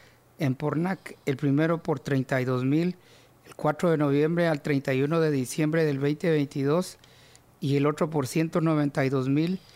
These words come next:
del catorce de enero al treinta y uno de diciembre del veinte veintitrés.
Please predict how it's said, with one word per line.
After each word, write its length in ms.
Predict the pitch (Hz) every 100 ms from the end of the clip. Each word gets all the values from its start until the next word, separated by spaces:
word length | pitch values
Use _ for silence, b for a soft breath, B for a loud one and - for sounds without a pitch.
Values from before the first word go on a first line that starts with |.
| B B -
del 200 | 160 135
catorce 500 | 131 - 151 151 170
de 60 |
enero 280 | 143 147 165
al 80 | 160
treinta 300 | 151 135 139
y 80 | 131
uno 180 | 147 156
de 100 | 139
diciembre 440 | 123 151 147 156
del 120 | 139
veinte 300 | 139 139 160
veintitrés. 680 | 143 135 - - 156 156 -